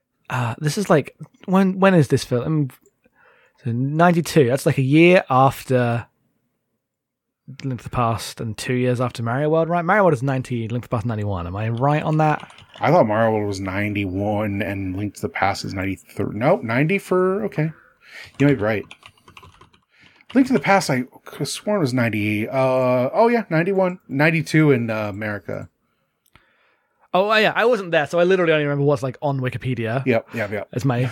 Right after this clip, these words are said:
Speaker 1: my, uh, pull for these, but I am weirdly good at remembering dates. <laughs>
Speaker 2: Yeah, fair enough.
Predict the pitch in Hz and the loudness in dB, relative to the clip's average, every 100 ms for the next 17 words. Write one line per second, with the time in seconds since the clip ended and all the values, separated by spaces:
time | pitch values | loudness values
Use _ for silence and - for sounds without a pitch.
0 | - 127 117 113 139 135 _ 156 - 151 | -4 -2 0 0 0 -2 _ 0 4 4
1 | 139 131 127 123 107 - - 135 139 143 | 2 0 -4 -2 -6 -10 -6 -2 0 4
2 | 151 139 135 123 120 120 117 113 117 147 | 4 4 0 0 -2 -4 -4 -4 -4 0
3 | - - - - _ - - - - - | 2 2 0 -8 _ -20 -20 -20 -20 -20
4 | _ _ _ _ - 123 - 117 117 131 | _ _ _ _ -8 -8 -6 -8 -6 -10